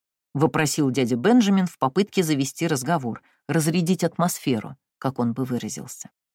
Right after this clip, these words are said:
Вэланси, в обязанности которой входило спросить «какой?», ничего не сказала. И никто больше ничего не сказал. Так что дяде Бенджамину после выжидательной паузы пришлось самому ответить.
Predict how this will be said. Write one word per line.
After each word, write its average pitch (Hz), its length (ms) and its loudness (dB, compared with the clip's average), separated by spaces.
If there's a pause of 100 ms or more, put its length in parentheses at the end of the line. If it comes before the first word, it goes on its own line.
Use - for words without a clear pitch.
(800)
Вэланси, 277 560 4
в 220 100 4
обязанности 143 600 0
которой 202 420 2
входило 196 580 0
спросить 156 540 -4 (280)
«какой?», 202 540 -2 (520)
ничего 202 380 0
не 262 120 4
сказала. 123 560 -6 (520)
И 165 120 2
никто 170 280 2
больше 254 360 2
ничего 220 400 0
не 202 120 2
сказал. 185 500 -4 (540)
Так 143 140 0
что - 160 0
дяде 170 240 4
Бенджамину 196 600 4
после 165 360 0
выжидательной 165 720 2
паузы 147 420 2
пришлось 233 420 0
самому 254 520 4
ответить. 160 600 -4